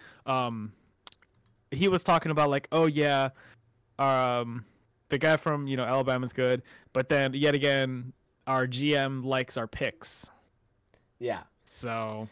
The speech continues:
Speaker 2: So, and you're not gonna get, you're not gonna get your eye at the picks. And you're, I, I think what your G M needs to do, all right, and I've said this a few times, just about Jim Irsay in general. Your G M needs to go up to him and say, "Shut your mouth.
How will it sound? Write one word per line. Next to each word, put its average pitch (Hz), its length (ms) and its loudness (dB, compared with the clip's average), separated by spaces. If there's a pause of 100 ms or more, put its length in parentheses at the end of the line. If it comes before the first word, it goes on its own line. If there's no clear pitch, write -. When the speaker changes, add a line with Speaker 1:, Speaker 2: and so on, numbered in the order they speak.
Speaker 2:
So, - 180 -8
and 143 220 -6
you're 180 140 4
not 190 160 6
gonna 175 160 -2
get, 151 240 -2
you're 160 120 0
not 160 140 2
gonna 139 120 -8
get 135 180 -6
your 127 100 -2
eye 117 80 0
at 107 80 -6
the 110 80 -16
picks. - 280 -10
And 160 140 -8
you're, 160 300 -2 (540)
I, 147 200 -4
I 165 100 -4
think 185 180 -2
what 170 80 0
your 131 80 -4
G 127 260 -8
M 123 140 -10
needs 151 180 -10
to 175 80 -6
do, 185 180 -2 (680)
all 143 80 -4
right, 160 160 0
and 120 100 -8
I've 120 80 -10
said 165 140 -2
this 165 140 -2
a - 40 -18
few 120 160 -8
times, - 500 -10
just - 160 -10
about 135 200 -4
Jim 127 140 -8
Irsay 117 240 -8
in 101 60 -12
general. 101 300 -10 (160)
Your 113 80 -14
G 165 240 -4
M 175 200 -2 (100)
needs 131 160 -12
to 127 80 -10
go 123 160 -4
up 143 80 -6
to - 120 -6
him 226 120 -6 (400)
and 127 80 -12
say, 110 100 -10
"Shut - 460 0
your 190 80 4
mouth. 185 420 2